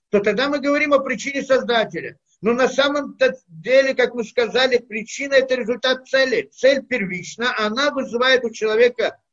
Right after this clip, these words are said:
потребность в чему-либо, и потребность является причиной для создания какого-то предмета. Но у Творца нет потребности. Но если ты хочешь говорить о его причине, для чего он создает мир, то тогда надо говорить о цели, потому что цель первичнее.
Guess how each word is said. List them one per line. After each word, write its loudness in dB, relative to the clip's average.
потребность 4
в -12
чему-либо, 0
и -4
потребность -2
является 4
причиной -4
для 0
создания -2
какого-то 2
предмета. -4
Но 0
у 0
Творца 4
нет 0
потребности. -2
Но 4
если 4
ты 4
хочешь 6
говорить 0
о 6
его 6
причине, -8
для -2
чего -6
он -2
создает 4
мир, -2
то 0
тогда 0
надо 4
говорить -2
о 6
цели, 0
потому -4
что -4
цель 2
первичнее. -6